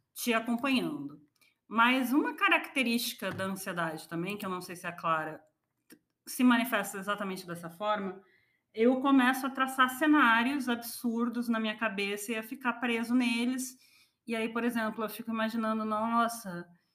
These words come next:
se eu, teve uma época que eu pirei que eu ia cair na escada do meu prédio, eu morava num prédio sem elevador, eu ia cair na escada, quebrar o pé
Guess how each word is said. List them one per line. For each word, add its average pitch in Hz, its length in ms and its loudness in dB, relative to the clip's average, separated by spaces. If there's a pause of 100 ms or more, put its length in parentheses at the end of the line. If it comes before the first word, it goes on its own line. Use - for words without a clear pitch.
(160)
se - 340 0
eu, 254 460 4
teve 240 240 -2
uma 233 120 4
época 240 200 -6
que - 100 -6
eu 240 120 -4
pirei 233 280 0
que 240 120 -2
eu 214 120 -2
ia 214 140 -4
cair 220 520 2
na 214 140 -2
escada 202 480 2
do 196 100 -6
meu 196 160 -4
prédio, 185 340 0
eu 196 40 -2
morava 180 240 -2
num 190 180 -4
prédio 180 320 0
sem 185 120 -8
elevador, 175 540 -6 (400)
eu 190 100 -4
ia 190 100 0
cair 202 220 2
na 208 80 0
escada, 202 440 4
quebrar 196 340 2
o - 160 -8
pé 190 500 4